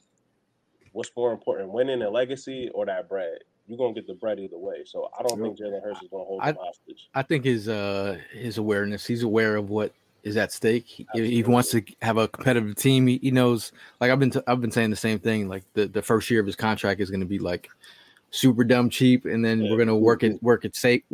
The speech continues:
Speaker 3: way out. You know, like, you know, in this, in the second, second year, he's gonna get that,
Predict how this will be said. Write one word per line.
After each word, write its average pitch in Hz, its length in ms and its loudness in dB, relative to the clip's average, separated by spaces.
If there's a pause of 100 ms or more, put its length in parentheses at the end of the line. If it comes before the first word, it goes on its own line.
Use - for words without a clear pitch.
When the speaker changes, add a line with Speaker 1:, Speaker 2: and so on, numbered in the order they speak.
(120)
Speaker 3:
way 117 260 4
out. 113 260 4
You 120 80 -2
know, 107 160 -2
like, 101 280 -2
you 107 120 -8
know, 98 180 -6 (100)
in 113 60 -6
this, 107 260 -4
in 117 80 -4
the 104 60 -2
second, 107 480 0
second 107 320 0
year, 107 100 2
he's 107 120 0
gonna 101 140 -2
get 98 160 -8
that, 104 220 2